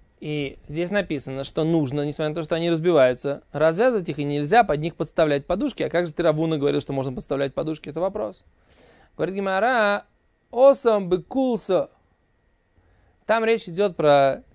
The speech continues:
стеклянный, э, стеклянный материал, который потом будут его все равно переплавлять и переделывать, и все равно будут, и будет, будут там какие-то отходы.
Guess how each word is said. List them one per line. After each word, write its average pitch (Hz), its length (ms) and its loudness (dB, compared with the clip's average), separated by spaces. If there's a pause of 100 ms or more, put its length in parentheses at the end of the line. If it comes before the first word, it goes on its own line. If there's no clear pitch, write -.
(140)
стеклянный, 156 840 0
э, - 480 -10
стеклянный 151 500 0
материал, 185 580 -2
который 160 540 -4 (280)
потом 165 360 -2
будут 143 360 -4 (260)
его 143 240 -8
все - 180 -10
равно 139 320 -4
переплавлять 135 1800 0
и 143 60 -6
переделывать, 156 880 -4
и 127 40 -18
все - 180 -12
равно 147 240 -4
будут, 151 280 -2
и - 20 -8
будет, 170 320 -4
будут 165 280 0
там 143 140 -2
какие-то 151 280 -2
отходы. 220 520 0